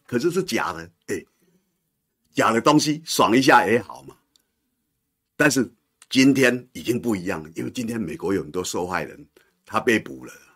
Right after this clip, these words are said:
所以你可以看到我们一个兵，一个兵跑过去，他只是一个兵，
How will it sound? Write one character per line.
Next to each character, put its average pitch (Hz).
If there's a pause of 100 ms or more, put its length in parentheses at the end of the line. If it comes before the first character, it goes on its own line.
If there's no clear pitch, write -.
(1500)
所 -
以 127 (340)
你 110
可 131
以 127
看 123
到 117 (420)
我 110
们 120
一 156
个 117
兵， 135 (1400)
一 214
个 185
兵 208
跑 98
过 156
去， 156 (580)
他 185
只 -
是 -
一 -
个 151
兵， 151